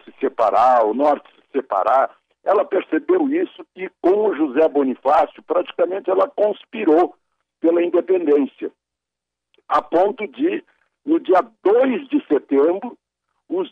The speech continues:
dois irem ao, ao Conselho de, de, de Estado, né? E lá, entre os conselheiros,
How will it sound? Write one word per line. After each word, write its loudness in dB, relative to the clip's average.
dois 2
irem 0
ao, 0
ao 2
Conselho -2
de, -12
de, -20
de -20
Estado, 0
né? -10
E -2
lá, 4
entre -2
os -10
conselheiros, 0